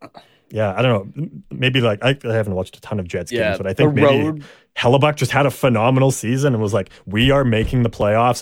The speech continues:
Speaker 1: I've decided. I don't care what you, you fucks do out there. I'm just stopping pucks." <laughs> winning us games, making us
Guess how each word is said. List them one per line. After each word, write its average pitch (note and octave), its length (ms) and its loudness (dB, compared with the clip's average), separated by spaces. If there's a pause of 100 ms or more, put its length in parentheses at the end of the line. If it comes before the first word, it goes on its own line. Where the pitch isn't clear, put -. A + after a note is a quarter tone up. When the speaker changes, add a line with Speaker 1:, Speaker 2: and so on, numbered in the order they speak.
Speaker 1:
I've A#2 220 0
decided. B2 440 0
I - 20 -10
don't A2+ 240 -2
care A#2+ 260 -2
what G#2 220 -2 (320)
you, G#2+ 380 -2
you A#2 120 -2
fucks A2 480 -4
do G#2+ 180 0
out G2 200 0
there. G2 240 0
I'm G#2+ 120 0
just A2+ 220 -2
stopping A#2+ 380 0
pucks." G#2+ 420 -4
<laughs> - 40 -12 (280)
winning B2+ 380 2
us A#2+ 140 0
games, G#2+ 420 -2 (260)
making G#2+ 420 0
us G2 260 -2